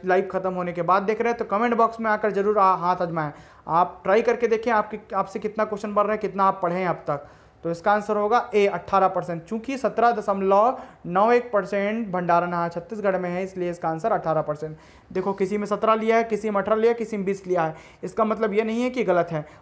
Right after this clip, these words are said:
उसमें जो उपयुक्त सबसे करीब का आंकड़ा था, क्योंकि इसके पहले एक जगह बीस लिया है,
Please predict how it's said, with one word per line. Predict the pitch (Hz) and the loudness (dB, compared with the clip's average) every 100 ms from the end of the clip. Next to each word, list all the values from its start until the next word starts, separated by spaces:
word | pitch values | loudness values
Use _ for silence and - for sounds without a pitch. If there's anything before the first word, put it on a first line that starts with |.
| - | -8
उसमें | 196 196 226 240 | -8 -2 -2 2
जो | 247 | 4
उपयुक्त | 262 214 - 254 247 | 4 0 -2 -4 -2
सबसे | 233 202 - 277 | 0 0 0 -2
करीब | 269 202 254 247 | 2 2 2 2
का | |
आंकड़ा | 202 180 175 | 2 4 2
था, | 160 156 | 0 -4
क्योंकि | 170 196 | -4 -4
इसके | 196 220 | -2 0
पहले | 214 226 | 2 2
एक | 202 | 2
जगह | 214 240 | 2 2
बीस | 226 254 | 0 -4
लिया | 214 190 | 0 2
है, | 160 | 0